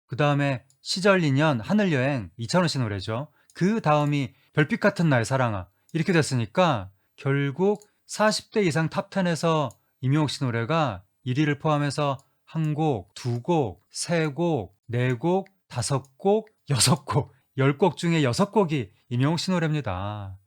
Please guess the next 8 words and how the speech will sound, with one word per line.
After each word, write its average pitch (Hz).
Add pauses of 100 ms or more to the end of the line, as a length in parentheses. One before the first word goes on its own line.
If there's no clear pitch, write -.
이게 117
한 180
주의 147
차트도 131
아니고 107 (260)
연간 151
차트니까, 135
아니, 95